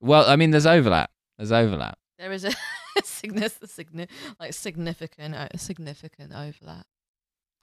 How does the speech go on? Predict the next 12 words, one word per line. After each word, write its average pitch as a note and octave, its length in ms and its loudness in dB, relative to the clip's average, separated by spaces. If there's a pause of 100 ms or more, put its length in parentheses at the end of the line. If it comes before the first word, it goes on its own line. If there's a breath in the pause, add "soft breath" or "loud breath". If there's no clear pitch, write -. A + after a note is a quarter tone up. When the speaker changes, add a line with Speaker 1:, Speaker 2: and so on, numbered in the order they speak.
(140)
Speaker 1:
Sugar, A#2+ 540 2
Sugar, B2+ 420 6
We're A#2 160 8
Going G#2+ 300 8
Down, F#2+ 380 6
a D#2+ 80 2
song G#2 260 4
about F#2+ 240 4
taking G2 400 4
your F#2 160 4
insulin D#2 600 0 (300)
because F2+ 540 -4